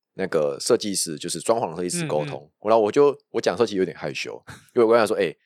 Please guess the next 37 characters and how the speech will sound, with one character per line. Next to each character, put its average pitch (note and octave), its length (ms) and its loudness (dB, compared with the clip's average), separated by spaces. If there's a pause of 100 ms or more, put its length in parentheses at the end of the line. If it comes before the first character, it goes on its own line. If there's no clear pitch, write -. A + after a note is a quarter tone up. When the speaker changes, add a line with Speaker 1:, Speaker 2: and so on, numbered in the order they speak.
(220)
Speaker 1:
我 G2 100 -2
有 G2+ 40 4
一 - 20 -2
个 G2+ 120 0
很， D#2 160 -6 (500)
有 F#2+ 100 -2
点 G#2+ 220 2
害 B2 200 2
羞 G#2 200 2
的 G3 100 4
请 D#3 200 0
求， C#3 140 -4
Speaker 2:
不 C#3 60 -2
请 A2+ 340 -4
之 G#2 80 6 (100)
求。 - 20 -6
Speaker 1:
对， F2 140 0
但 A#2 180 4
我 F#2 80 0
需 - 120 0
要 A#2+ 80 6
你 G2+ 80 -10
配 A2+ 180 0
合 E2+ 160 -8
我， E2+ 140 -6
极 A#2 200 -8
力 C#3+ 120 -2
的 D3 80 4
配 A#2+ 160 4
合 F2+ 140 -2
我。” E2 240 -4
Speaker 2:
嗯。 D3 280 -16
Speaker 1:
他 F2 100 -12
说 E2+ 80 -4
，“好， - 240 -2
你 D2 80 -18
说。” C#2+ 200 -6